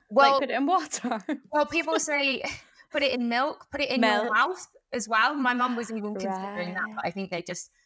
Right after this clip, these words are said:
Speaker 1: I don't know. It was, it was a bit of a loss
Speaker 2: Oh my God,
Speaker 1: cause.
Speaker 2: that's so traumatic, by the way.
Speaker 1: Yeah, it wasn't great. So then I went, they held me down and
Speaker 2: Shut
Speaker 1: injected me.
Speaker 2: up.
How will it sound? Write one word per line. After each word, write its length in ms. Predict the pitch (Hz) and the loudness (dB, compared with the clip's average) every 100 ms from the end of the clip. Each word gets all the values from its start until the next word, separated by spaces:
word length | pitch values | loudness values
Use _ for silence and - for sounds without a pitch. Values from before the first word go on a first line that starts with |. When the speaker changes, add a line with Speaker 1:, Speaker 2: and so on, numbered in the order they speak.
| _ _ - | _ _ 2
Speaker 1:
I 120 | 277 | 2
don't 120 | 180 | 4
know. 200 | 160 147 | 2 0
It 40 | 160 | -2
was, 220 | 214 - | -6 -4
it 120 | 220 | -4
was 160 | 202 202 | -4 -6
a 60 | 196 | -4
bit 140 | 208 | -4
of 80 | 175 | -2
a 60 | |
loss 180 | 175 170 | -2 0
Speaker 2:
Oh 40 | 254 | 2
my 120 | 392 | 2
God, 100 | 381 | 2
Speaker 1:
cause. 100 | 294 | 0
Speaker 2:
that's 160 | 285 - | -2 0
so 60 | 539 587 | 0 0
traumatic, 580 | - 285 254 330 453 - | 0 0 0 -2 -6 -2
by 140 | 415 | -2
the 80 | 302 | 0
way. 300 | 175 262 311 _ _ - | 0 -2 -4 _ _ -4
Speaker 1:
Yeah, 340 | 240 320 247 | 4 6 6
it 100 | 220 | 2
wasn't 300 | 294 370 262 | -2 -4 -4
great. 260 | 254 262 180 | 0 2 0
So 120 | 226 | -4
then 280 | 233 233 226 | -2 -2 -4
I 100 | 233 | -4
went, 420 | 240 254 180 185 - _ | 0 0 -2 -8 -14 _
they 120 | 214 | -6
held 400 | 220 254 277 262 | -2 0 0 0
me 120 | 226 214 | -4 -2
down 520 | 233 202 123 180 208 _ _ | 2 2 2 -4 -8 _ _
and 100 | 208 | -2
Speaker 2:
Shut 300 | 196 190 - | -2 -2 -4
Speaker 1:
injected 300 | 185 - 190 | -4 -10 -10
me. 60 | 165 | -8
Speaker 2:
up. 280 | 156 185 | -8 -10